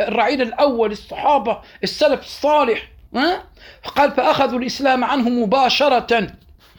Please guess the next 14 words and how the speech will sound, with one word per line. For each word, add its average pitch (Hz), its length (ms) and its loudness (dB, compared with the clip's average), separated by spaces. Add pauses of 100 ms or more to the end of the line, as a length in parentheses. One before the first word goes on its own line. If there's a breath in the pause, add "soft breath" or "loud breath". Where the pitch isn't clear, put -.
(140 loud breath)
وشرائعه 262 840 2
مشاهدة 240 1160 2 (400 soft breath)
وأحكامه 247 880 2
مها-، 240 540 0
معاينة 240 1000 2 (360 loud breath)
من 233 140 0
غير 269 340 4
واسطة 247 760 0
ولا 226 260 2
سفير 247 540 -2
بينهم 220 520 -2 (260 loud breath)
وبينه"، 196 600 2 (200)
هكذا 202 440 0 (520 loud breath)
يعني 208 400 2